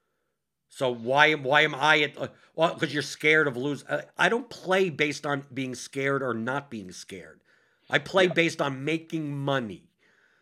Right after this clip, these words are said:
Speaker 1: So if I'm not going, if I'm not playing the slate specifically because I can't play it a hundred percent because I will be distracted at a time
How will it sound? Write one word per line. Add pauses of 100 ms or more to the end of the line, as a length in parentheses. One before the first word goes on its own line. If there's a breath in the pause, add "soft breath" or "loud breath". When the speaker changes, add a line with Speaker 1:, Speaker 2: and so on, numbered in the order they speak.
Speaker 1:
So (220 soft breath)
if
I'm
not
going,
if (320 soft breath)
I'm
not
playing
the
slate
specifically
because
I
can't
play
it
a
hundred
percent
because
I
will
be
distracted
at
a
time